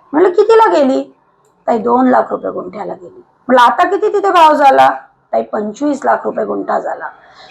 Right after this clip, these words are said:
तर हा लॉस हे पुढारी दलाल करतायत. तर आम्ही लोकांचं दोन करतोय, डेव्हलपमेंट झाली पाहिजे,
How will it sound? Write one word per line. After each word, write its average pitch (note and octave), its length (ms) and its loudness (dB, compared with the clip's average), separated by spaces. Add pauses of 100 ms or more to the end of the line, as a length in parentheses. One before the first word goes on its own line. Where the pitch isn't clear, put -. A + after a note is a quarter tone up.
तर F4+ 60 4 (180)
हा D#4+ 260 2
लॉस C#4 600 2 (100)
हे D#4+ 100 0
पुढारी D#4 460 2
दलाल C#4 400 2
करतायत. - 420 -6 (600)
तर F4+ 60 2 (100)
आम्ही D4+ 280 4
लोकांचं E4 580 0
दोन D4 260 0
करतोय, B3+ 320 -2
डेव्हलपमेंट D4 580 2
झाली C#4+ 260 2
पाहिजे, C4 560 2